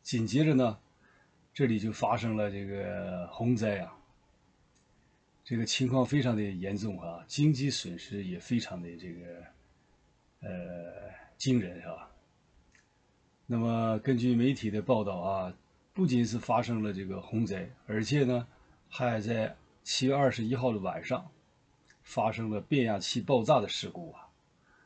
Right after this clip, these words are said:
等等啊，也就是生命财产损失非常的这个严重啊。七月二十八号晚上啊，这个有一些水库啊分洪，呃，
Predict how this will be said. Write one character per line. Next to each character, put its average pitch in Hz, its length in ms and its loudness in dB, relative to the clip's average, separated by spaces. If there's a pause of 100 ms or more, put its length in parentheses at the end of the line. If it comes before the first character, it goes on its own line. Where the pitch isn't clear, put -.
(140)
等 165 160 8
等 123 180 0
啊， - 260 -10 (1160)
也 110 120 0
就 117 120 2
是 117 200 0
生 139 220 2
命 127 200 6
财 123 220 -2
产 117 180 0
损 95 220 -6
失 107 180 -6
非 123 180 0
常 101 140 -2
的 87 500 -6
这 78 160 -12
个 82 260 -10 (240)
严 90 180 -6
重 95 240 -6
啊。 80 240 -14 (1120)
七 - 280 0
月 147 80 6
二 147 120 8
十 123 140 2
八 151 200 8
号 143 200 4
晚 98 360 0
上 143 240 0 (360)
啊， 107 340 -2 (560)
这 - 160 -4
个 113 140 0
有 110 180 0
一 123 60 2
些 127 180 2
水 107 240 -4
库 123 300 -2
啊 92 140 -2
分 143 300 2
洪， 107 240 -2 (1040)
呃， 98 960 -4